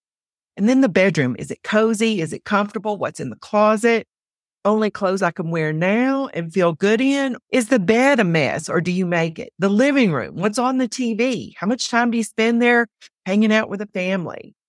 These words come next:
That's the way I want you to think about. But here are the rooms I want you to consider as you're creating this future version of you. The first room is your livelihood and lifestyle.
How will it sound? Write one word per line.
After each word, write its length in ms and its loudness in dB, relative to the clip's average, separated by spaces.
That's 380 0
the 120 -2
way 280 2
I 140 -6
want 240 -6
you 80 -10
to 80 -4
think 280 -6
about. 320 -8
But 160 0
here 480 0
are 200 2
the 120 2
rooms 640 0
I 120 -4
want 360 -4
you 100 -10
to 100 -6
consider 840 2
as 360 4
you're 160 2
creating 920 -2
this 320 -4
future 380 -8
version 420 -6
of 140 -12
you. 200 -16
The 80 -12
first 580 0
room 480 -2
is 240 2
your 160 4
livelihood 1120 2
and 180 -4
lifestyle. 720 -8